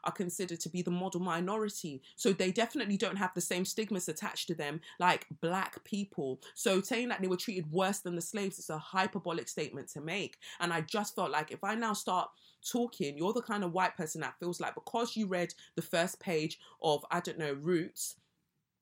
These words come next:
you now feel like you personally are Kunta Kinte and you're gonna now tell me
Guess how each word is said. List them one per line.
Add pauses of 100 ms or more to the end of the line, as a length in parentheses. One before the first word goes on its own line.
(140)
you
now
feel
like (100)
you
personally
are
Kunta
Kinte (200)
and
you're
gonna
now
tell
me